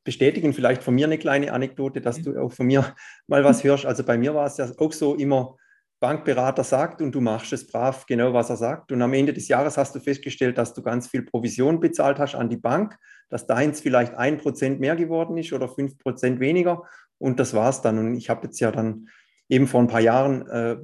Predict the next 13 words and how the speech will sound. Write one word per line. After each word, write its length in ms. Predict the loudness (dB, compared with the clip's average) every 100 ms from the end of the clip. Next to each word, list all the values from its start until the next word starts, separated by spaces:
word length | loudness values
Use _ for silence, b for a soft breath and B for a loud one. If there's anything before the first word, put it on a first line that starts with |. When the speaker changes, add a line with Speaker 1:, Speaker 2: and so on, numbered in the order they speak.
| -8
Speaker 1:
ja, 160 | -4 -2
von 160 | 2
unserem 260 | 2 2 0
Vorstand 640 | 2 2 2 -2 -2 -4
in 80 | -4
der 80 | -4
Volksbank 560 | -2 -6 -2 -2 -2 -2
einen 320 | -2 -2 -4
Private 480 | -4 -4 -2 -4 -4
Banking 460 | -4 -4 -4 -4 -2
Manager 380 | 0 -2 -4 -4
bekommen, 440 | -4 0 0 0
also 460 | -2 -2 -2 -4